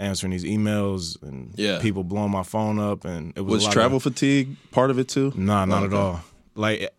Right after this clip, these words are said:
Speaker 1: had, to be totally honest with you, had covid not happened and they didn't stop the travel, because my job went from me being on the road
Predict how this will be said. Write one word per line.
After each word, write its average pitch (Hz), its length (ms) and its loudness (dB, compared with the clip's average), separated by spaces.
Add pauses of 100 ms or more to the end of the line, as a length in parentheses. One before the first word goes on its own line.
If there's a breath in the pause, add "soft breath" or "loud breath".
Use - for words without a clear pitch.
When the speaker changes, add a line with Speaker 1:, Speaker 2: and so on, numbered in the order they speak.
(120)
Speaker 1:
had, 139 240 4 (140)
to 135 80 -2
be 135 120 2
totally 151 220 4
honest 147 200 4
with 139 140 -2
you, 131 120 -2
had 120 300 2
covid 117 300 2
not 117 180 2
happened 117 540 -2
and 92 260 -4
they 98 120 0
didn't 98 280 -2
stop 104 260 -2
the 87 60 -10
travel, 107 420 -2 (560)
because 101 220 -2
my 113 160 0
job 127 300 2
went 117 140 -2
from 107 140 -2
me 113 100 0
being 104 180 -2
on 95 100 -2
the 87 60 -4
road 101 420 -2